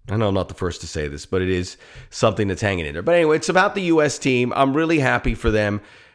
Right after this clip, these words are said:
It's, it make-, gives me so much more to talk about. We have players like Conrad De La Fuente scoring goals in preseason for Marseille.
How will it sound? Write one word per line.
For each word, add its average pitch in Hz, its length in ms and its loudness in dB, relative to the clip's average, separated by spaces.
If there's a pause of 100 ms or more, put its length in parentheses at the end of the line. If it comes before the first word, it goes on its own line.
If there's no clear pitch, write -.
(100)
It's, - 680 -6 (1120)
it 127 240 0
make-, 143 240 0
gives 151 220 0
me 135 80 -2
so 156 420 2
much 151 280 0
more 127 180 4
to 110 80 0
talk 107 340 -2
about. 101 360 2 (200)
We 110 100 2
have 113 220 -2
players 135 300 4
like 117 160 -2
Conrad 123 300 2
De 123 100 2
La 113 100 0
Fuente 131 440 0
scoring 98 360 -2
goals 101 240 0
in 95 80 -2
preseason 90 480 -4
for 87 140 -6
Marseille. 123 680 2